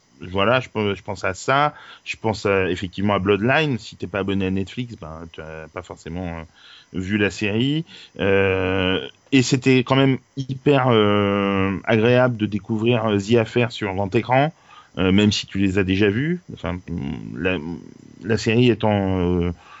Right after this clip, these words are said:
au-, aussi belle, euh, qu'elle est, c'est, voilà, je trouve ça plutôt agréable. Euh, y-, après, il y a eu quand même des, des découvertes, des, des choses, euh, qui passent là en ce moment sur O C S, mais, euh, une semaine après la fin du festival, comme Olive Kittredge, euh,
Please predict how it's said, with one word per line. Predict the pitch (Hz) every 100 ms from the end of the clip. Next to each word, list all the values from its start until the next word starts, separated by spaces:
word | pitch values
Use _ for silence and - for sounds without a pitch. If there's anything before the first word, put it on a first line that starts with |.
| - -
au-, | 58 60 110 110 107
aussi | 120 - 117
belle, | 123 127 113
euh, | 101 92 95 92 90
qu'elle | 110 110
est, | 135
c'est, | -
voilà, | 95 92 104
je | 131
trouve | - 92
ça | -
plutôt | 92 101 98
agréable. | 98 101 123 160 160 - - - -
Euh, | 90 107 76
y-, | 104 98
après, | 107 113 147
il |
y | 131
a |
eu | 123 117
quand | 135
même | 135 135 117
des, | 117 113
des | 107 95 104
découvertes, | 92 113 113 151 185 165
des, | 113 110
des | 107
choses, | 107 127 123 113
euh, | 95 95 90 90 - - -
qui | 107
passent | 143 127 123
là | 123
en | 131
ce | 123 131
moment | 127 135
sur | 127 117
O |
C | 110 123
S, | 127 131 -
mais, | 95 95
euh, | 92 87 90 90 - - -
une | 107
semaine | 117 120 120
après | 107 110
la | 110
fin | 113
du | 110
festival, | 113 - 135 147 143 _ _ -
comme | 104
Olive | 101 107 107
Kittredge, | 120 - 131 131 131 120
euh, | 110 101